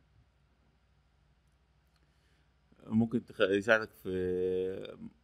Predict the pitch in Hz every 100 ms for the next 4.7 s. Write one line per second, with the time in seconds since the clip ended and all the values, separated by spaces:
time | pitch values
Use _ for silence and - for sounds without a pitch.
0 | _ 101 101 107 101 98 90 95 92 85
1 | 92 95 98 98 95 92 95 85 _ 87
2 | 90 92 92 92 92 - 87 87 90 90
3 | 98 - - - _ _ _ _ _ _
4 | _ _ _ - - 87